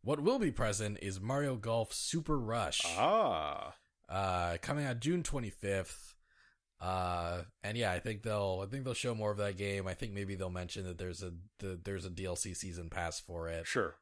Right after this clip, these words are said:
Speaker 1: That'll let you, uh, get more characters.
Speaker 2: Mm-hmm.
Speaker 1: And yeah, they'll just show more of that game, and it'll look fun.
Speaker 2: All right.
Speaker 1: Yeah.
Speaker 2: Cool.
Speaker 1: Uh, who,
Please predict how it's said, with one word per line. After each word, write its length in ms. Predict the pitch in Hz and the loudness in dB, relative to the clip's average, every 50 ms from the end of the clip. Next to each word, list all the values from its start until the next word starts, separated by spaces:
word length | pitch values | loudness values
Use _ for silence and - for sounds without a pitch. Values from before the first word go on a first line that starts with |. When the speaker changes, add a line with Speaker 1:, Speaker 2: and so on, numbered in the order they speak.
| _ - | _ -6
Speaker 1:
That'll 220 | 90 90 90 85 82 | -4 -2 0 0 0
let 180 | 85 85 76 | -2 -2 -2
you, 240 | 78 82 85 82 82 | -4 -6 -6 -4 -4
uh, 440 | 80 82 82 80 80 80 80 85 90 85 - _ _ _ _ _ _ _ _ _ _ _ _ _ _ _ - 87 | -2 -2 -2 -2 -2 -2 -2 -4 -4 -6 -8 _ _ _ _ _ _ _ _ _ _ _ _ _ _ _ -18 -8
get 340 | - 113 98 92 85 82 - - _ _ _ _ _ _ _ | -2 0 0 2 0 0 -4 -8 _ _ _ _ _ _ _
more 260 | - 104 101 101 98 | -8 -4 -2 -2 -2
characters. 1600 | 92 - - - 95 92 90 90 90 85 - - - 92 92 92 90 87 87 87 85 87 87 87 87 87 85 87 - - - - - - _ - | -4 -6 -6 -6 -4 -2 -2 -2 -2 -4 -4 -6 -6 -4 -2 -2 -2 -4 -4 -6 -6 -6 -6 -8 -8 -8 -6 -6 -4 -4 -6 -6 -8 -12 _ -10
Speaker 2:
Mm-hmm. 280 | 117 110 101 98 95 92 - _ _ _ - | -8 -8 -8 -8 -8 -10 -12 _ _ _ -6
Speaker 1:
And 120 | 98 104 104 | -4 -2 -2
yeah, 140 | 101 87 - - | -2 -2 -4 -6
they'll 160 | 101 107 123 131 | -6 -6 -4 -4
just 140 | 127 - | -4 -2
show 80 | 151 127 | -4 -2
more 140 | 110 113 110 | -2 -2 -2
of 40 | 110 | 0
that 120 | 104 98 | -2 -2
game, 220 | 95 101 98 95 95 92 | -2 -4 -4 -4 -6 -8
and 20 | - | -8
it'll 140 | 101 101 98 | -6 -4 -2
look 140 | 104 98 - | -2 -4 -4
fun. 360 | - - 92 90 90 90 87 - _ - | -4 -4 -4 -4 -4 -6 -10 -6 _ 0
Speaker 2:
All 60 | 214 | 0
right. 180 | 233 220 220 - _ _ _ | 0 0 -2 -6 _ _ _
Speaker 1:
Yeah. 260 | - 101 98 95 90 85 - _ _ | -4 -2 -2 -2 -2 -4 -8 _ _
Speaker 2:
Cool. 240 | - - 127 147 - - _ _ - - | -6 -4 -4 -4 -4 -8 _ _ -10 -4
Speaker 1:
Uh, 380 | 95 95 95 92 90 90 87 | 0 0 2 2 2 0 -2
who, 360 | 87 104 117 98 98 110 107 | -2 -4 -8 -8 -8 -10 -12